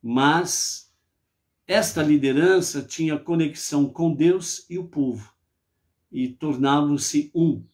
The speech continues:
em essência. Esse é o exemplo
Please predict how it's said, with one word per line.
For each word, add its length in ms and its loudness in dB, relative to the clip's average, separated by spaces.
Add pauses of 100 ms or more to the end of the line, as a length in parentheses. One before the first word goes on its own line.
em 240 2
essência. 840 -8 (1500)
Esse 300 0
é 20 0
o 60 2
exemplo 480 0